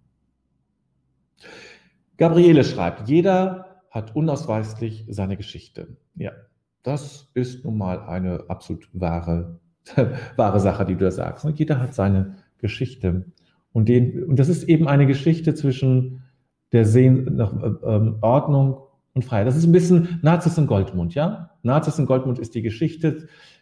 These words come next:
ähm, zwischen Ordnung und Freiheit. Die beiden treffen sich ja am Ende wieder. Also Ordnung und Freiheit kommen wieder zusammen. Aber der eine geht den Weg der Freiheit und der andere bleibt in der Ordnung.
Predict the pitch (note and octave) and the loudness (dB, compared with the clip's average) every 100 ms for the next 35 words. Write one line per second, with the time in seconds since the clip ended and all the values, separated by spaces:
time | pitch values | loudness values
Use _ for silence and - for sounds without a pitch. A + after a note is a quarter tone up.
0 | _ - A#2+ A#2+ B2 A2+ G#2+ A2 A2 A#2+ | _ -2 2 2 0 -6 -6 -8 -4 -2
1 | C3 C3 B2 A2 - E2+ A2+ A2+ C3+ C3+ | -2 -2 -4 -6 -6 -6 -4 -4 -4 -4
2 | - C3+ B2+ G2+ F2+ D#2+ E2 F#2 F2+ G2 | -6 -6 -6 -8 -10 -10 -10 -10 -8 -10
3 | F#2+ F#2 G2+ G#2 A2+ C3+ A#2+ A2 A#2+ A#2 | -8 -8 -6 -4 -4 -4 -6 -6 -8 -8
4 | - B2+ C3+ C3+ C3 - A#2+ A#2+ G2+ - | -4 -2 -2 -4 -8 -8 -4 0 0 0
5 | G2 G2 - - _ - C3+ D3 C#3+ C#3 | 0 -2 -4 -20 _ 0 4 6 4 4
6 | B2+ B2 A2 - A#2 C3+ D#3 E3+ E3 B2+ | 4 4 0 -2 -2 2 2 2 2 2
7 | C3+ C3 A#2+ B2 A#2+ - A#2 A2+ G2 G#2 | 2 2 2 2 2 0 -2 0 0 -4
8 | G#2 E2+ E2+ | -4 -6 -6